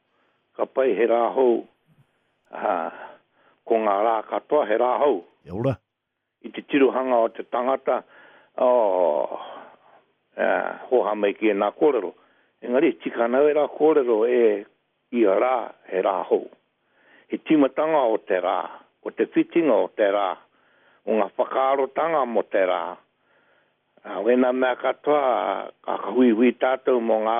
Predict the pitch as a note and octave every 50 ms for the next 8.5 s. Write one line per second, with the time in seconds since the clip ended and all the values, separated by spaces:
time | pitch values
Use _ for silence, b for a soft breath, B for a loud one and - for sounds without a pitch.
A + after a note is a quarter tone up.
0 | A2+ A#2 B2 A#2+ A2 - - B2 B2 A#2 A2 G#2 G#2 G#2 _ _ _ _ _ _
1 | _ _ _ - G2+ - - C3+ C3 B2+ C3+ C3+ C3 C#3+ D3 C#3 G2 - - _
2 | _ _ _ _ _ _ _ _ _ _ _ _ _ _ _ _ _ _ _ _
3 | _ _ _ _ _ _ _ _ _ _ - - F#2 F2+ - - - _ _ _
4 | _ _ _ _ _ _ _ _ _ _ _ - G#2+ - - A2 A#2 A#2 A2+ A#2
5 | B2 B2 A#2+ - B2+ B2 B2 A#2+ A#2 A#2+ A#2 A#2 B2+ C3+ C#3+ D3+ C#3+ - _ _
6 | _ _ _ _ _ _ _ _ _ _ _ _ - G2 - - G#2 A2 A#2 B2
7 | B2 C3 C3 B2 A#2 A2+ A#2 A2 G2+ A#2 C3+ C#3 B2+ - - C#3 D3 D3+ D3 C#3
8 | A#2 A2 - - - G#2+ G#2+ A#2 C3